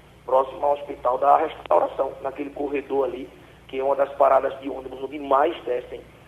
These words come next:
é, é, é, os trabalhadores, né, os transeuntes. Então, uma dupla,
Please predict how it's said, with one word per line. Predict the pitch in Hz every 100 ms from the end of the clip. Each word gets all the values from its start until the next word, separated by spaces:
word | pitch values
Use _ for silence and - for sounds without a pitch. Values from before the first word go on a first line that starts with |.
| - 117
é, |
é, | 120 120 - 123 120 113 120 123
é, |
os | -
trabalhadores, | 135 147 127 - 131 160 -
né, | 113 135 139 -
os | -
transeuntes. | 135 139 131 139 - - - - - -
Então, | - 135 143 170 170 156 139 135 113
uma | 156
dupla, | 156 139 139